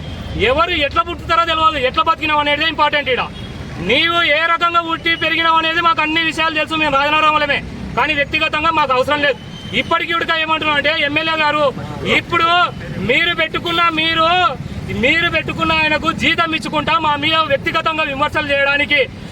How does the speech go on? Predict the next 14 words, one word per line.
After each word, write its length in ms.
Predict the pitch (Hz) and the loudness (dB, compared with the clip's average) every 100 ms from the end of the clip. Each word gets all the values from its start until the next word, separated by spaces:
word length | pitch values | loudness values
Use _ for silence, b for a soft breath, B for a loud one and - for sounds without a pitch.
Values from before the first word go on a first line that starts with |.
| - | -4
మా 180 | 196 269 | 0 0
బీసీల 420 | 220 320 311 339 | 0 -2 2 2
మీద 200 | 320 320 | 2 2
ఒక 320 | 330 330 311 | 2 2 0
బీసీ 280 | 262 320 330 | 0 -4 -4
కుక్క 240 | 294 277 | -8 -4
కావాలి 380 | 349 339 330 320 | 0 4 4 2
కాబట్టి 440 | 311 302 302 349 403 - B B - | 2 2 2 0 -2 -6 B B -2
నువ్వు 180 | 294 277 | 2 2
వ్యక్తిగత 360 | 285 339 339 330 | 2 0 0 0
విమర్శలు 480 | 311 294 330 339 320 | 0 0 0 0 0
చేయడానికి 420 | 311 311 302 330 | -2 0 -2 -2
మా 160 | 320 294 | 0 0
మీద 360 | 311 311 311 | 0 2 0